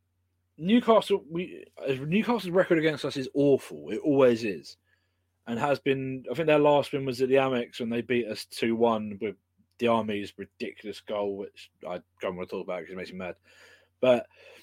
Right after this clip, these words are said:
it's just since, since then,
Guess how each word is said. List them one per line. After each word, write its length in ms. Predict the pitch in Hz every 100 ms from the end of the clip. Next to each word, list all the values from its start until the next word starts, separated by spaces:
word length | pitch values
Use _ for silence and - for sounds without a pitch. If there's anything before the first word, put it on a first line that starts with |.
| _ _ _ _ _ _ _ _ _ _ _ _ _ _ _ _ _ -
it's 160 | 165
just 200 | - 208
since, 300 | - 220 196
since 360 | - 214 214 -
then, 480 | 180 175 151 143